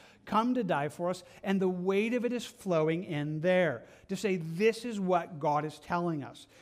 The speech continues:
His message is, "It is so," that Jesus came by water, by blood, that he lived, he died, that the Son of God, God in the flesh,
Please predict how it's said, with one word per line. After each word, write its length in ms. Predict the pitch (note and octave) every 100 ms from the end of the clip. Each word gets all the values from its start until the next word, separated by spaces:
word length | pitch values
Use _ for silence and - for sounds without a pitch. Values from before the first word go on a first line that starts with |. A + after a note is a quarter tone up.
| -
His 280 | A3+ B3 G3+
message 440 | F#3 E3+ G3 F3
is, 320 | - F3 E3+
"It 180 | F3 -
is 340 | D#3+ D#3+ D#3
so," 400 | - - F#3 D#3+ C3
that 160 | C#3+
Jesus 420 | C3 F3+ E3+ F#3
came 400 | - G3 F#3 C3 - - -
by 140 | C#3
water, 580 | C3 C3+ G#3 A3 G#3+ G#3 - -
by 140 | D3+
blood, 480 | C#3+ D#3 D#3 C#3 A2+ - - -
that 160 | -
he 220 | D3+ F3
lived, 640 | C#3 D#3 G#3+ B3 B3 A3 - -
he 180 | - E3
died, 520 | B2+ D#3+ D3+ C#3 A2+ - _ -
that 120 | F3
the 100 | E3+
Son 360 | - - A3 G#3+
of 120 | F3+
God, 320 | F3 D#3+ C3
God 280 | F3+ F#3+ G#3+
in 80 | A3
the 80 |
flesh, 520 | G#3+ - F#3 E3+ E3